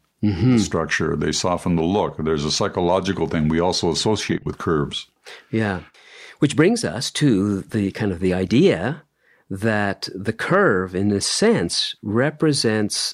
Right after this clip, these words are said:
Speaker 1: an aspect of the feminine or the goddess.
Speaker 2: Yes.
Speaker 1: And I was just thinking the other day that we live in a kind of patriarchally dominant society. We have to admit that.
Speaker 2: Mm-hmm.
Speaker 1: See Donald Trump and his ilk.
Speaker 2: Yeah.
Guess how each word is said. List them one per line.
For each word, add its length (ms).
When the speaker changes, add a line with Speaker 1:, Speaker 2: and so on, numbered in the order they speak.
Speaker 1:
an 140
aspect 640
of 500
the 120
feminine 500
or 120
the 120
goddess. 680
Speaker 2:
Yes. 420
Speaker 1:
And 100
I 20
was 100
just 140
thinking 300
the 80
other 160
day 540
that 400
we 140
live 300
in 60
a 60
kind 220
of 120
patriarchally 960
dominant 720
society. 720
We 140
have 180
to 120
admit 320
that. 420
Speaker 2:
Mm-hmm. 320
Speaker 1:
See 240
Donald 400
Trump 340
and 100
his 200
ilk. 200
Speaker 2:
Yeah. 260